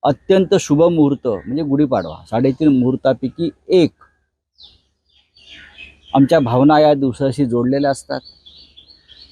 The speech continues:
त्याच्यामुळे उद्याच्या शुभ मुहूर्तावर काँग्रेस, राष्ट्रवादी काँग्रेस, शरदचंद्र पवार आणि शिवसेना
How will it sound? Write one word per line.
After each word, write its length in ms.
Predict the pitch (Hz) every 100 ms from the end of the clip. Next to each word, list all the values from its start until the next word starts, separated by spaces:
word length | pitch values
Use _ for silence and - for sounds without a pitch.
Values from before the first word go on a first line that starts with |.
| _ -
त्याच्यामुळे 400 | 139 170 175 185
उद्याच्या 560 | 139 127 151 160 214 190
शुभ 220 | 170 170
मुहूर्तावर 600 | 160 139 123 95 76 67 _ _ _ _ _ _ _ _ _ _ _ _
काँग्रेस, 680 | 139 135 143 160 147 - - - - _ _ _ _ _ _ _ _
राष्ट्रवादी 680 | 107 131 143 - 156 151 151
काँग्रेस, 640 | 147 135 110 98 - - _ _
शरदचंद्र 520 | 135 147 - 135 135
पवार 340 | 139 120 117 87 _ _ _ _ _ _ _ _ _ _ _ _
आणि 400 | 139 165 214 208 - -
शिवसेना 680 | - 196 196 - 117 76